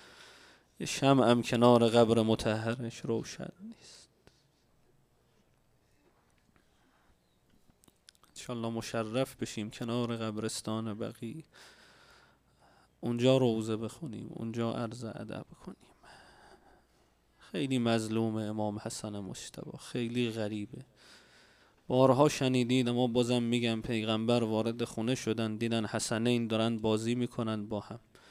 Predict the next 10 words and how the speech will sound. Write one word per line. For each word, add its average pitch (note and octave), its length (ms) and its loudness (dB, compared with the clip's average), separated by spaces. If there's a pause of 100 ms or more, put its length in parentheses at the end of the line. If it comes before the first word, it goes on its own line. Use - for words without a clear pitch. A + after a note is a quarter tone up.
(480)
سه - 320 0
مرتبه B2+ 480 8
پیغمبر A2+ 640 8
فرمودن: A2+ 640 4
"جانم A#2 580 8
حسن، - 520 -6 (1600)
جانم B2+ 560 2
حسن، - 500 -12 (520)
جانم B2+ 520 -2 (160)
حسن." - 180 -18